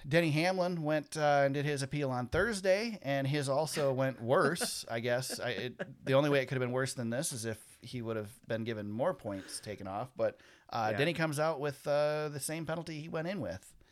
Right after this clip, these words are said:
Speaker 2: And he felt good about it, too.
Speaker 1: Yeah.
Speaker 2: That's the funny part. He thought he had a good case. Nope.
Speaker 1: S-, so,
Speaker 2: <laughs>
Speaker 1: first of all, I wanna, I wanna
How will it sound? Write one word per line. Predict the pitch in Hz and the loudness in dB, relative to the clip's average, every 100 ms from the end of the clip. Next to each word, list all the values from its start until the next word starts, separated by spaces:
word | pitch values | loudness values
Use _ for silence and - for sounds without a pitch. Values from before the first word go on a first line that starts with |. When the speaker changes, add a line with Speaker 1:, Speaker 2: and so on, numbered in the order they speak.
| - | -4
Speaker 2:
And | 156 | 0
he | 180 233 | 0 2
felt | 277 220 175 | 4 4 4
good | 208 233 | 4 4
about | 202 185 170 | 4 4 4
it, | - | 2
too. | 202 196 170 | 2 4 4
Speaker 1:
Yeah. | 131 165 | 6 6
Speaker 2:
That's | 165 | 6
the | 180 | 4
funny | 190 196 226 | 4 2 2
part. | 190 160 160 | 2 4 2
He | |
thought | 175 190 185 | 4 6 6
he | |
had | 185 190 | 6 6
a | |
good | 175 196 | 4 2
case. | 185 202 196 - - - _ | 0 -2 -2 -4 -10 -14 _
Nope. | - 202 - _ - | 0 0 0 _ -8
Speaker 1:
S-, | - | -2
so, | - 202 196 190 170 _ _ _ _ _ _ _ _ _ _ _ - | 4 6 8 6 2 _ _ _ _ _ _ _ _ _ _ _ -16
Speaker 2:
<laughs> | - - 180 - - _ - 349 359 - 320 - 254 | -12 -8 -10 -12 -20 _ -4 -4 -4 -6 -8 -8 0
Speaker 1:
first | 240 285 277 | 4 4 4
of | 202 | 2
all, | 156 147 | 2 4
I | 139 | 2
wanna, | 147 170 165 - | 2 2 0 -2
I | 135 | -2
wanna | 143 151 147 | 2 2 0